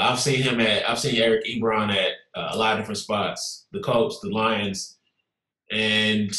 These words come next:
he'll start off strong, but then he'll fade away as the season goes along. Uh, I'm not sure how much of a, I mean, he's, I think he's gonna be a positive addition, addition, like, early, but he's not the savior that they're looking for.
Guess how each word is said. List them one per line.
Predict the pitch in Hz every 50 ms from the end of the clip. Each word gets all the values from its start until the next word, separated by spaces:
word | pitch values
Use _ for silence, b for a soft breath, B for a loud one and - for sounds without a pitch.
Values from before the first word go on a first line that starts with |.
| - - - - _ _ _ _ _
he'll | - - - 147 147 143
start | - - 156 143 143 135
off | 135 139 139 -
strong, | - 127 117 117 117 117 117 113 104
but | 104 98 101
then | 110 107
he'll | 107 110 104
fade | - - 110 104 98
away | 101 101 101 101 98
as | 95
the | - -
season | - 127 127 113 113 107 98
goes | 98 98 98 95 95
along. | 98 98 95 95 98 98 98 95 92 - _ _ _ _ _ _ _ _ _ _ _ _ 92
Uh, | 92 87 82
I'm | 92 104
not | 117 120 123 -
sure | - 127 117 110
how | 113 107
much | 107 110 110 104 - 110
of | 107 98
a, | 98 95 85 82 - - - - _ _ _ -
I | 110
mean, | 113 120 135
he's, | 139
I | 139 127
think | 147 139
he's | 135 -
gonna | 135 120
be | 117 107
a | -
positive | 131 117 113 110 110 110 101 98
addition, | 98 110 107 - - - 110 104
addition, | 101 110 107 - 107 98
like, | 95 90 82 - - -
early, | 117 117 120 117 113 107 107 98
but | 98 98 92 87 85 90 - - _ _ _ _ _ _ _ _ _ _ _ -
he's | 135 135 131 131
not | 151 - -
the | 110
savior | - - 131 120 113 107 104 92
that | - 101
they're | 101 101
looking | 104 110 107 104 98
for. | - - 98 - 160